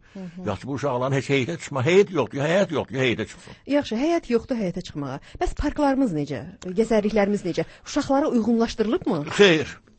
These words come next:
Speaker 1: Aha.
Speaker 2: Xeyr, mən deyə bilmərəm ki, uşaqlara uyğunlaşdırılıb.
Speaker 1: Hı hı.
Speaker 2: Düzdür, məsələn, dəniz kənarı parkda, dəniz kənarı parkda var. Orada uşaqlar üçün
Speaker 1: Bəli, bəli.
Speaker 2: attraksionlar, zadlar var.
Speaker 1: Bəli, var.
Speaker 2: Buyurun, gedin, orada uşaqlarınızı
Speaker 1: Bəs
Speaker 2: onlar
Speaker 1: adi parklarımız?
Speaker 2: Adi parklarda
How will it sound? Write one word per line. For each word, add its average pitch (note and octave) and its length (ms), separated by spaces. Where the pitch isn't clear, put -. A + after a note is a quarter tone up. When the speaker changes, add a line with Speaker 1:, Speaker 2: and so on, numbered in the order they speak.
Speaker 1:
Aha. F3+ 600
Speaker 2:
Xeyr, D3+ 280
mən F3+ 200
deyə E3 160
bilmərəm C#3+ 380
ki, E2 60
uşaqlara D#2+ 480
uyğunlaşdırılıb. D#2 880
Speaker 1:
Hı F3 140
hı. F3+ 60
Speaker 2:
Düzdür, A3+ 200
məsələn, F3+ 280
dəniz D#3 240
kənarı D#3 400
parkda, A2 380
dəniz D#2+ 320
kənarı D2+ 300
parkda - 340
var. G#2 380
Orada G#2+ 280
uşaqlar F#2+ 460
üçün F2+ 640
Speaker 1:
Bəli, - 80
bəli. B3+ 80
Speaker 2:
attraksionlar, G#2 760
zadlar F#2 400
var. D#2 300
Speaker 1:
Bəli, F3+ 240
var. F2 180
Speaker 2:
Buyurun, A#2 360
gedin, A#2+ 540
orada G2+ 260
uşaqlarınızı F#2+ 680
Speaker 1:
Bəs - 160
Speaker 2:
onlar F#3+ 220
Speaker 1:
adi E3+ 100
parklarımız? F#3 680
Speaker 2:
Adi C#3 380
parklarda A2 720